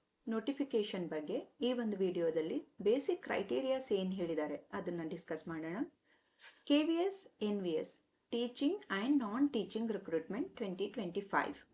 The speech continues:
Dear aspirants, approximately fifteen thousand postings ಇದೆ.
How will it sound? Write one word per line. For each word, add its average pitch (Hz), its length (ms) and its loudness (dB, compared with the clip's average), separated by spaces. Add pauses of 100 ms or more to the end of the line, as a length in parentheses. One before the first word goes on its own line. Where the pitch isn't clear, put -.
(680)
Dear 190 160 6
aspirants, 180 560 0 (360)
approximately 175 800 -2 (360)
fifteen 262 500 2 (120)
thousand 190 420 -2 (160)
postings 175 800 0
ಇದೆ. 160 340 -4